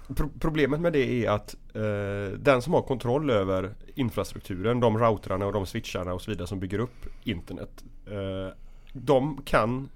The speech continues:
i väldigt stor utsträckning se vilka tjänster du använder, vilka sidor du besöker på nätet och eventuellt också faktiskt snappa upp innehåll i dina chattloggar, eh, eller i dina chattar, i dina användarnamn och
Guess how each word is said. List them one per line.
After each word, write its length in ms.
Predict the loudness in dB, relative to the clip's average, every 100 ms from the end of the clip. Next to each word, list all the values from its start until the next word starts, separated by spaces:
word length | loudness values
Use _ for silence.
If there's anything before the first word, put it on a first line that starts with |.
| -16 -16 -14 -8
i 200 | -4 2
väldigt 240 | 2 2
stor 180 | -2 -2
utsträckning 400 | -2 -4 -4 -4
se 400 | -2 -2 -2 -4
vilka 460 | -2 0 0 2 0
tjänster 380 | 2 0 -2 -6
du 120 | -4
använder, 440 | -4 -4 -4 -6 -8 -16 -18 -16 -18 -16
vilka 520 | -4 0 0 0 0 0
sidor 380 | -2 -2 -2
du 100 | -4
besöker 380 | -4 -2 -4 -4
på 80 | -4
nätet 480 | -4 -6 -8 -10 -8
och 320 | -6 -6 -2
eventuellt 460 | -2 0 0 0 -2
också 400 | -6 -6 -8 -2
faktiskt 320 | -2 -2 -4
snappa 260 | -4 -2 -2
upp 120 | -4 -6 -14 -14 -14 -16 -14 -14 -4
innehåll 480 | 2 4 4 4 4
i 60 | 2
dina 260 | 2 0
chattloggar, 640 | 0 -2 -2 -6 0 0 0 -2
eh, 540 | -2 0 2 0 -2 -2
eller 100 | 0
i 60 |
dina 220 | 0 0
chattar, 440 | 0 -4 -4 -2 0
i 80 | 0
dina 520 | 0 0 2 0 -2 -6 -16 0
användarnamn 680 | 2 4 2 2 2 0 -2
och 280 | -4 -6